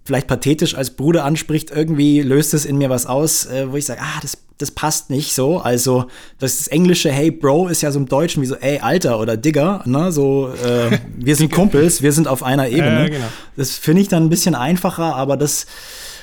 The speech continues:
Speaker 1: das, äh, Bruder, äh, Angerede, das zumindest hat einen Widerstand ausgelöst. Ich bin da noch auf der Suche. Aber dann gucken wir doch mal, ähm, was uns der Kurs so über den Bruder sagt. Und Felix, äh, du hast da auch,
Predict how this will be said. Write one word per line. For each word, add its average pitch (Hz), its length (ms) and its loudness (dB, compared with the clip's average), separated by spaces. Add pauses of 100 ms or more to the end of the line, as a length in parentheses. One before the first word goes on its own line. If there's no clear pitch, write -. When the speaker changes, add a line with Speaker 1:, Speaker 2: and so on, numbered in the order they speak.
(240)
Speaker 1:
das, 139 240 0
äh, 127 260 -2
Bruder, 165 480 2 (400)
äh, 139 200 0
Angerede, 143 720 2
das 143 360 0
zumindest 165 360 4
hat 170 160 0
einen 131 80 0
Widerstand 170 480 2
ausgelöst. 156 580 0
Ich 139 140 -8
bin 139 100 0
da 143 120 0
noch 135 160 -2
auf 135 120 -8
der 123 120 0
Suche. 151 340 0 (920)
Aber 135 160 0
dann 156 140 2
gucken 214 220 0
wir 170 60 2
doch 175 160 2
mal, 156 420 2
ähm, 139 440 2 (100)
was 139 180 -4
uns 151 140 -2
der 135 100 -2
Kurs 170 360 0
so 113 260 -2 (280)
über 117 480 0 (180)
den 127 120 0
Bruder 123 340 0
sagt. 110 360 -4
Und 117 180 -4
Felix, 139 500 0
äh, 110 240 -4
du 120 140 -4
hast 139 200 -4
da 123 180 0
auch, 113 320 -6